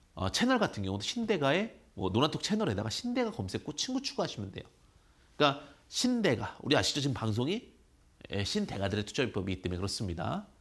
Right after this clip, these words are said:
그래서 오셔서 또 다양한 정보들 공부하시라고 말씀드리죠. 지금은 예전에는 차트만 잘하면 됐어요. 다 필요 없습니다. 공부 먼저 해야 돼요. 그리고 나서 차트 하셔야 돼요.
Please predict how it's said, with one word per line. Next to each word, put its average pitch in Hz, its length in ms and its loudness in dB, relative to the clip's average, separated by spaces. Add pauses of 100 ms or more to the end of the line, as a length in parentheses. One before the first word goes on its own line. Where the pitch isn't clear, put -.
(160)
그래서 - 180 -4
오셔서 135 340 -2
또 - 160 -10
다양한 175 480 -2
정보들 92 460 -6 (840)
공부하시라고 262 640 10
말씀드리죠. 110 640 2 (760)
지금은 214 500 6 (280)
예전에는 170 540 4
차트만 277 420 0
잘하면 110 280 -2
됐어요. - 320 -12
다 - 140 -8
필요 - 180 -10
없습니다. - 360 -16
공부 165 220 -2
먼저 95 220 -2
해야 - 120 -8
돼요. - 140 -18 (800)
그리고 202 280 8
나서 156 200 4
차트 - 240 -8
하셔야 110 260 -6
돼요. - 160 -18